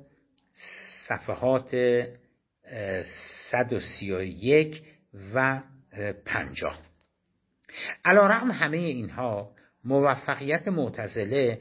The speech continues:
همانند مجموعهٔ عصر طلایی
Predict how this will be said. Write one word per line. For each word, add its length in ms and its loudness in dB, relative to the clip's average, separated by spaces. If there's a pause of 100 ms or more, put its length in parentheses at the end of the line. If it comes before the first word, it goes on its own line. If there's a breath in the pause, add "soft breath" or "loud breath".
(220 loud breath)
همانند 680 0
مجموعهٔ 840 -2
عصر 360 -8
طلایی 760 -2